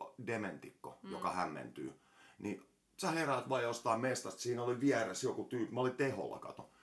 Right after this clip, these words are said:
Speaker 1: Mä muistan se, kun mä katsoin vasemmalle, siinä joku tyyppi on toisen tyyppi, tota, päällä ja antaa sille sydänhieronta ja rääkyä ja läpsii sitä huutaa, että "Puhu mulle, Mikko,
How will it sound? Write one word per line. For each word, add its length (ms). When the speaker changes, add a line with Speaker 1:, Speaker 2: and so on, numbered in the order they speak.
Speaker 1:
Mä 80
muistan 420
se, 60
kun 100
mä 80
katsoin 340
vasemmalle, 460
siinä 240
joku 280
tyyppi 400
on 140
toisen 380
tyyppi, 480
tota, 500
päällä 340
ja 140
antaa 220
sille 180
sydänhieronta 840
ja 80
rääkyä 500
ja 60
läpsii 360
sitä 200
huutaa, 320
että 160
"Puhu 300
mulle, 300
Mikko, 520